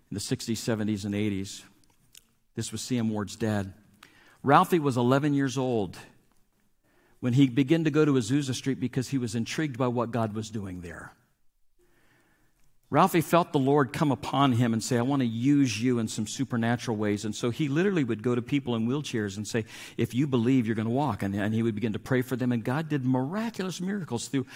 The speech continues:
an eleven and twelve and thirteen-year-old Ralphie.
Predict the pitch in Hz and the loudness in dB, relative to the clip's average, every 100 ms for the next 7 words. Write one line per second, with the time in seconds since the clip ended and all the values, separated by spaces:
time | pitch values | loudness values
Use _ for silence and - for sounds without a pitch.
0 | - - 123 123 151 131 113 - 139 120 | -12 0 4 6 6 4 0 0 0 0
1 | 101 135 - 139 120 110 104 113 131 - | 0 -2 0 -2 0 -2 -2 -2 -2 -6
2 | 101 | -10